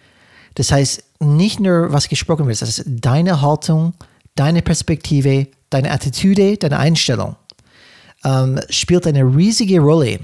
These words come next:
einfach besonders in, wie du die Welt siehst und wie du mit Situationen umgehst. Und diese Haltung ist auch flexibel. Man kann einfach die, eine Haltung finden, die für man, für sich passt in die jeweilige System. Zum Beispiel, wenn ich sage,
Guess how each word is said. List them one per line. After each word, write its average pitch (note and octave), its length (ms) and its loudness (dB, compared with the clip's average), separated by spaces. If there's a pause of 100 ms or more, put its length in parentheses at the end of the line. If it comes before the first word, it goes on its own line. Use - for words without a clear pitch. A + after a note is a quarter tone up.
einfach C3+ 360 0
besonders E3 480 0
in, D3+ 100 0
wie D3 80 0
du D3+ 120 0
die C3+ 160 0
Welt C3+ 180 0
siehst - 240 -4
und C#3+ 80 0
wie C3 100 0
du C3 80 0
mit C3 100 0
Situationen C3 600 -2
umgehst. B2 540 -2 (640)
Und C#3 100 0
diese C#3 320 0
Haltung C#3+ 360 0
ist C3 120 -2
auch C3 100 0
flexibel. C#3+ 540 -2
Man G#2+ 160 -4
kann C#3+ 220 -2
einfach D3 200 -2
die, C3 320 -4
eine B2+ 240 -2
Haltung D3+ 300 -2
finden, D#3 480 0
die D3 140 -2
für C#3+ 120 -4
man, C3 320 -2 (140)
für C#3 240 -4
sich - 300 -4
passt - 420 -4
in D3 100 -2
die C#3+ 60 0
jeweilige B2+ 380 -2
System. A#2+ 500 -4 (540)
Zum C3+ 160 -4
Beispiel, B2+ 460 -2
wenn A#2+ 100 -4
ich C3 100 -4
sage, C3 260 -2